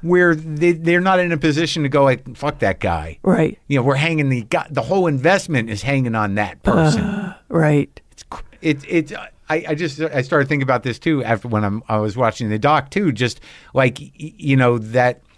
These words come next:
Speaker 1: the systemic tolerance for, you know, not only sexism, but just, like, insanity.
Speaker 2: Yeah.
Speaker 1: You, you know, uh, you know, on, because of the artist
Speaker 2: Right.
Speaker 1: on all levels is,
Speaker 2: Right.
Speaker 1: is kind of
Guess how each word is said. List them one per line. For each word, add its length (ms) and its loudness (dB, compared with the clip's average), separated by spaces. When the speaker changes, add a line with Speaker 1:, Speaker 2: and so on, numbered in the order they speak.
Speaker 1:
the 120 0
systemic 720 -2
tolerance 760 0
for, 500 2
you 60 -2
know, 100 0
not 200 2
only 160 0
sexism, 600 -4
but 140 -2
just, 280 -4
like, 300 -4
insanity. 840 -2
Speaker 2:
Yeah. 360 2
Speaker 1:
You, 260 0
you 160 2
know, 220 2
uh, 20 -14
you 420 -6
know, 80 0
on, 420 -2
because 400 0
of 100 -2
the 140 0
artist 600 -2
Speaker 2:
Right. 460 2
Speaker 1:
on 160 0
all 160 4
levels 360 0
is, 40 0
Speaker 2:
Right. 380 4
Speaker 1:
is 160 -8
kind 260 -4
of 140 -10